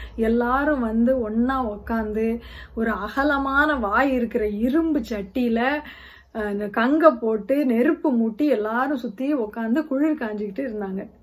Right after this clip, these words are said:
"சரி, நாங்க கிளம்புறோம்" அப்படின்னு அவங்க கிட்ட எல்லாம் சொல்லிட்டு தெருவுல இறங்குனா, அங்க ஒரு பாட்டு சத்தம் கேட்டுச்சு.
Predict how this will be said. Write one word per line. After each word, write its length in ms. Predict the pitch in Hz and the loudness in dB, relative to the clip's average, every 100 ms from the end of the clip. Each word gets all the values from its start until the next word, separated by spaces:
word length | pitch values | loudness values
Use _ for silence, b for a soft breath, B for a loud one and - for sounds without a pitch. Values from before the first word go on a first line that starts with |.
| - _ | -20 _
"சரி, 380 | - 269 294 285 | -2 0 2 -2
நாங்க 260 | 262 220 214 | -4 -8 -6
கிளம்புறோம்" 580 | 220 240 262 240 214 220 | -2 -2 -2 -6 -6 -6
அப்படின்னு 340 | 208 214 220 | -8 -6 -4
அவங்க 340 | 247 214 208 202 | -4 -4 -6 -8
கிட்ட 200 | 202 208 | -6 -4
எல்லாம் 200 | 226 269 | -2 -4
சொல்லிட்டு 600 | - 220 233 226 302 494 B B | -6 -4 -2 -2 -2 -2 B B
தெருவுல 340 | - 240 294 269 | 2 4 4 0
இறங்குனா, 520 | 196 202 226 233 220 415 B B B B | -2 0 0 0 0 -4 B B B B
அங்க 580 | - 359 349 311 285 262 | -6 -2 2 2 2 0
ஒரு 500 | 269 269 254 233 220 - | 2 2 4 2 0 -2
பாட்டு 380 | 302 381 - 370 | -2 -2 0 0
சத்தம் 340 | 240 202 247 | 0 -4 -4
கேட்டுச்சு. 460 | 226 190 185 208 | -4 -4 -6 -10